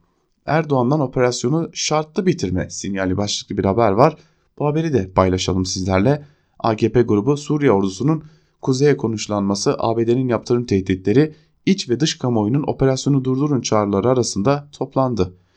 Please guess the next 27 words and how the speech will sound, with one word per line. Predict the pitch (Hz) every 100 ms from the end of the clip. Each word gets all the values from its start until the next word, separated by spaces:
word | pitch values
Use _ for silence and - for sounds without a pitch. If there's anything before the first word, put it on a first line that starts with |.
| _ _
Cumhurbaşkanı | 147 180 139 113 113 127
Erdoğan, | 113 113 139 143
"Teröristler | 135 135 120 - 110 113
belirlediğimiz | 139 143 127 117 98 98
güvenli | 127 135 123 113
bölgeden | 143 117 98 92
çıksın, | 95 156 - 135 139 _ _ _ -
operasyon | 151 196 143 - 92
kendiliğinden | 95 143 143 120 123 139
sonlanır." | 165 - 131 123 117 101
dedi. | 98 98 - - _ _ -
Erdoğan | 170 185 156
Suriye'nin | 123 180 175 151 117
toprak | 127 123 170 139
bütünlüğü | 131 120 107
vurgusu | 131 139 123 117
yaptı | 95 - -
ancak | 160 110 87 90 _ _ _
"otuz, | 120 120 175 175
otuz | - 117 117
beş | 151 147 -
kilometre | 123 104 101 95 101 117
derinliğe | 117 120 127
kadar | 107 98 95 98
da | 139 143 _ _ -
gideceğiz." | 139 117 101 113 127 -
ifadelerini | 117 101 92 92 90 90 120 139